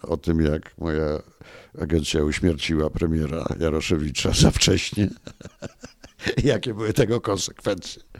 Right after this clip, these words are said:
No i wsiąkam w tą włoską Ansę na lat kilkanaście. W międzyczasie współpracuję troszkę z korespondentem i czasem bezpośrednio Le Monde i jestem,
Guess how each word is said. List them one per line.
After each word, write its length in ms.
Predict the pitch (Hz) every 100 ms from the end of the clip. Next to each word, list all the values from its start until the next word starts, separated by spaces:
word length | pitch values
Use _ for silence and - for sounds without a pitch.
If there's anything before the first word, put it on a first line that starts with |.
| - - - - 143 - _ -
No 120 | 139
i 100 | 185
wsiąkam 480 | - 160 156 147 135
w 100 | -
tą 220 | 107 101
włoską 480 | 101 98 - 90 80
Ansę 440 | 85 69 - 76 73
na 260 | 80 78 73 82
lat 260 | 78 -
kilkanaście. 960 | - 78 92 80 76 - - 101 143 -
W 100 | 85
międzyczasie 720 | 90 95 87 85 98 95 - 90
współpracuję 960 | - 90 78 87 87 - 90 82 82 - - - - - -
troszkę 480 | - 101 95 - 80
z 60 | 71
korespondentem 840 | 85 82 - 85 85 85 80 78
i 60 | 78
czasem 380 | 87 85 82 -
bezpośrednio 880 | 78 85 - 87 95 85 78 82
Le 140 | 85 85
Monde 440 | 87 117 165 160 - - - - -
i 260 | 143 156 123
jestem, 720 | 113 117 - 113 113 120